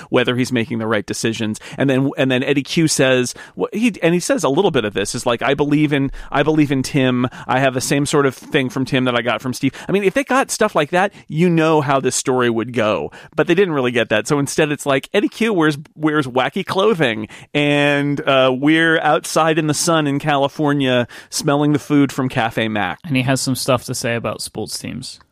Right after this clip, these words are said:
Speaker 1: Yeah, you, oh yeah, th-, and they talk about the Warriors a lot, which I also found weird 'cause it dates the story that these interviews are not, like, interviews done in the last couple of weeks.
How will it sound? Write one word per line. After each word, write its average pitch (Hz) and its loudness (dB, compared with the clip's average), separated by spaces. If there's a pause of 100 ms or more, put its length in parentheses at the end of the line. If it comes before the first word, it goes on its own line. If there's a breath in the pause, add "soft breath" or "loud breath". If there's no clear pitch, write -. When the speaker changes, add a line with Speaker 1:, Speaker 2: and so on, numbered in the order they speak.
(160)
Speaker 1:
Yeah, 190 2
you, 196 -4
oh 196 4
yeah, 175 4
th-, 151 2
and 156 0
they 160 0
talk 160 0
about 151 0
the 143 2
Warriors 147 2
a 143 -2
lot, 139 2
which 156 0
I 190 4
also 247 2
found 165 0
weird 151 0
'cause 143 -2
it 127 -6
dates 139 -2
the 135 -2
story 143 2
that 127 -2
these 143 0
interviews 135 0
are 127 -2
not, 120 0
like, 120 -2
interviews 127 -2
done 120 0
in 127 -2
the 120 -2
last 110 -2
couple 120 -4
of 104 -2
weeks. - -6